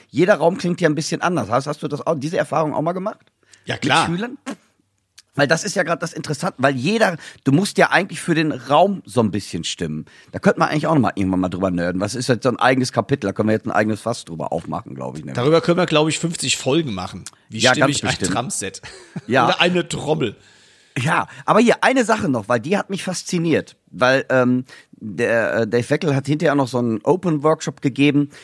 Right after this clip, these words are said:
Speaker 1: Und das fand ich jetzt auch interessant, weil da war ich erst ein bisschen, also ich hab, ähm, das eigentlich immer ein bisschen anders, aber leuchtet ziemlich ein, was er gesagt hat. Es kam irgendwann die Frage,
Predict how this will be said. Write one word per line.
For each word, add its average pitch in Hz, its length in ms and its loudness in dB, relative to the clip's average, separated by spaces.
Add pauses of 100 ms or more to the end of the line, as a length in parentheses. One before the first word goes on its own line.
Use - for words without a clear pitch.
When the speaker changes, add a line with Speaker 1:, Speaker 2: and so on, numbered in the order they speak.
(160)
Speaker 1:
Und 104 160 0
das 190 140 2
fand 160 180 0
ich 151 80 -6
jetzt - 180 -2
auch 160 160 2
interessant, 90 500 -6
weil 98 120 0
da 127 220 2
war 151 140 2
ich 135 200 -8
erst 151 280 -2
ein 139 60 -2
bisschen, 139 480 2
also 120 200 0
ich 180 160 0
hab, - 160 -4 (100)
ähm, 135 280 0
das 143 160 -6
eigentlich 143 200 -4
immer 135 160 0
ein 127 60 2
bisschen 135 300 -2
anders, 120 320 0
aber 107 200 2
leuchtet 123 440 2
ziemlich 143 380 0
ein, 156 160 4
was 104 140 -2
er - 120 -10
gesagt 104 360 -4
hat. - 120 -14 (840)
Es - 140 -4
kam 170 300 4
irgendwann 196 400 0
die 147 100 -2
Frage, 147 540 0